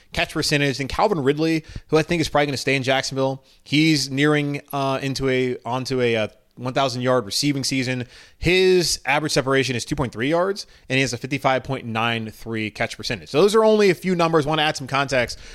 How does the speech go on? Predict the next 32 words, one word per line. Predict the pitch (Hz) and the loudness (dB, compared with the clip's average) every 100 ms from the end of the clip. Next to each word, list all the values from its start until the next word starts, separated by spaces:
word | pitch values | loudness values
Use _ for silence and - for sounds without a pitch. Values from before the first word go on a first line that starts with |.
| - | -14
to | - 156 | 0 2
a | |
couple | 156 151 | 4 2
guys | 143 139 131 127 | 2 2 0 0
I | |
know | 127 123 | 0 0
Panther | 127 123 | -2 -2
fans | 120 117 110 | -2 -4 -4
are | |
gonna | |
be | 107 | -8
talking | - 123 120 113 | 0 0 0 -2
about | 107 104 101 - - _ - | -2 0 -2 -6 -20 _ -4
come | 120 120 113 | -2 -2 -2
the | 113 117 | -2 -2
offseason. | 101 107 101 - 139 143 120 110 92 - - | 0 0 0 -2 2 2 2 0 -2 -10 -16
But | - 311 | -6 0
even | 285 349 | 2 4
look | 190 135 143 151 - - _ _ _ - | 4 6 4 2 -4 -12 _ _ _ -4
at | 131 110 113 | -4 -4 -4
this | 120 151 | 0 0
past | - 139 135 127 110 | 0 -2 -2 -4 -6
week. | 107 92 85 - _ _ _ | -6 -6 -10 -20 _ _ _
Bryce | - 147 151 - | 0 2 2 2
Young, | 135 131 127 123 - _ | 2 0 -2 -4 -10 _
three | - - 139 151 156 151 156 - - - | -16 -6 2 6 6 6 4 -2 -18 -4
hundred | 143 147 139 - - | 0 2 0 -2 0
twelve | 147 143 135 | 4 4 4
yards | 131 127 - | 4 2 0
passing, | - 147 147 143 139 135 | -4 -4 -4 -4 -6 -6
two | 123 107 | -6 -8
touchdowns, | - 143 143 - 135 135 135 131 | -2 -2 -2 -2 -2 -2 -4 -6